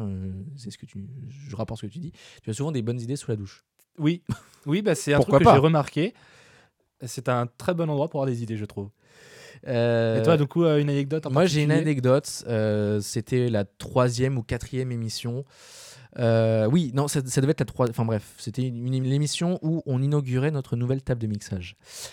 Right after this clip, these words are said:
Speaker 1: Et au bout d'un moment, on fait une demi-heure d'émission.
Speaker 2: Ah.
Speaker 1: Et je vous regarde et je fais, « Écoutez-moi. » Et en plus, on s'était, on avait fait de nombreuses reprises. On s'était pris à, à plusieurs fois pour faire, euh,
Speaker 2: Parce qu'on n'était pas encore rodé à ce moment-là,
Speaker 1: Pas
Speaker 2: hein.
Speaker 1: du tout.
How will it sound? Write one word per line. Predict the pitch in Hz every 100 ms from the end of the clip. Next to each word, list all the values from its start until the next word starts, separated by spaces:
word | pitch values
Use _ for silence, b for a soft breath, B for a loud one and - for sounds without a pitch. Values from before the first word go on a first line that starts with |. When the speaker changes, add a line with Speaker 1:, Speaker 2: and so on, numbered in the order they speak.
| B B B
Speaker 1:
Et | 147 151 156
au | 131 131
bout | 170
d'un | 180
moment, | 160 147 151 160
on | 131
fait | - 135
une | 156 156
demi-heure | 170 165 156
d'émission. | 135 117 120 135 175 - _ _ -
Speaker 2:
Ah. | 135 143 - 156 -
Speaker 1:
Et | 123
je | 135
vous | 156 196
regarde | 156 123 151 175 151 -
et | 123 113
je | 120
fais, « | 127 113 -
Écoutez-moi. » | - 139 135 104 101 _ _ -
Et | 120
en |
plus, | 135 135
on | 110
s'était, | 107 107 101 101 98
on |
avait | 98 95
fait | 101
de | 101
nombreuses | 113 123 107
reprises. | 95 139 160 - b b b b b
On |
s'était | - 113
pris | -
à, | 101
à | 101 -
plusieurs | 117 110
fois | 127
pour | 113
faire, | 95 104
euh, | 95
Speaker 2:
Parce | 92 92
qu'on | 131
n'était | 120
pas | 120
encore | 135 147 117
rodé | 117 131 123
à |
ce | 101
moment-là, | 104 104 95
Speaker 1:
Pas | 92
Speaker 2:
hein. |
Speaker 1:
du | 156
tout. | 135 131